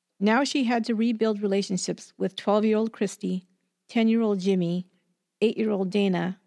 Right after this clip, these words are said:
and six-year-old Nicole. It was rough at first.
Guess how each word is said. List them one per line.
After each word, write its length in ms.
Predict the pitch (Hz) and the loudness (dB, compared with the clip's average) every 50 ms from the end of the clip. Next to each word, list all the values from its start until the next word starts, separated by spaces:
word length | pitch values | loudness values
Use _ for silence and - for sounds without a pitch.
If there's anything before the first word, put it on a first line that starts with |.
| _ _ - | _ _ 0
and 200 | 214 208 202 - | 0 2 2 0
six-year-old 500 | - 214 196 - - 214 185 180 170 170 | -2 -4 -4 -4 -4 -2 0 0 0 -2
Nicole. 480 | 170 175 - - 185 170 170 - 202 - _ _ _ _ _ _ _ _ _ _ _ _ _ _ - | -2 -4 -4 -4 -4 -4 -4 -6 -10 -16 _ _ _ _ _ _ _ _ _ _ _ _ _ _ -4
It 80 | - 214 | -2 0
was 180 | 214 214 196 | 0 0 0
rough 240 | 196 202 226 226 226 | 0 0 0 0 0
at 160 | 226 - - | -4 -6 -6
first. 500 | _ - 202 180 165 170 - - - _ | _ -4 -2 -2 -4 -4 -8 -16 -20 _